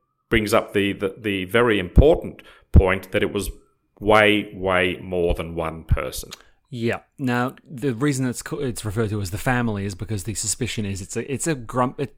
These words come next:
Speaker 2: it's a bunch of people working together. But Dad, listen, <sighs>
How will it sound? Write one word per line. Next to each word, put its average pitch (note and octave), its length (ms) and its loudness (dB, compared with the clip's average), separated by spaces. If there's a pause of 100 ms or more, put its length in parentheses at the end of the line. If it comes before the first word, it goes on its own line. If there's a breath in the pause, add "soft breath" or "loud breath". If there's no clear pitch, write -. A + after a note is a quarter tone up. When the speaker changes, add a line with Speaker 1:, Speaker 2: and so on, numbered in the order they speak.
Speaker 2:
it's - 180 -6
a C#3 40 -4
bunch B2 300 -2
of C3+ 100 -6
people A#2 220 -4
working G#2 280 -6
together. B2+ 320 -4
But G#2+ 180 -6
Dad, B2+ 220 2
listen, B2 320 -2 (1160 loud breath)
<sighs> - 40 -16